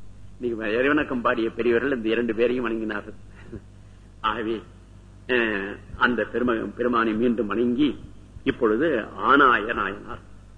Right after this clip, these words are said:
அஹ், நம்ம திருத்தொண்ட தொகையை நாம் நினைவு கொள்கிறோம்.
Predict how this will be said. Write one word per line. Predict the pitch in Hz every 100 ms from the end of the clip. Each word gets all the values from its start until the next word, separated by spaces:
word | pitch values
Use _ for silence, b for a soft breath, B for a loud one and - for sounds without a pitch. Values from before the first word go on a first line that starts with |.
| - - - - - - -
அஹ், | - 147 131 123 117 117
நம்ம | 123 113
திருத்தொண்ட | - 180 185 180 156 131
தொகையை | 131 131 143
நாம் | 123 117
நினைவு | 117 131 113
கொள்கிறோம். | 113 101 104